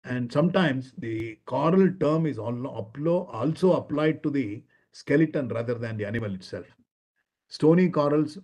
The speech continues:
Madreporaria, <clears throat> Scleractina, one thousand species have been described. Black corals,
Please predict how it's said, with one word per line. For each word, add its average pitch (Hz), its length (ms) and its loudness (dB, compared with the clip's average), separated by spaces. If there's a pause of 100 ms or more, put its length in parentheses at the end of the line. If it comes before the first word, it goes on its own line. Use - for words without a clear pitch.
(100)
Madreporaria, 120 1040 -2 (120)
<clears throat> - 240 -16 (440)
Scleractina, 135 800 -4 (480)
one 147 200 -2
thousand 135 360 -2
species 135 400 -4
have 110 120 -6
been 104 140 -6
described. 120 500 -10 (140)
Black 123 500 -4
corals, 151 520 -2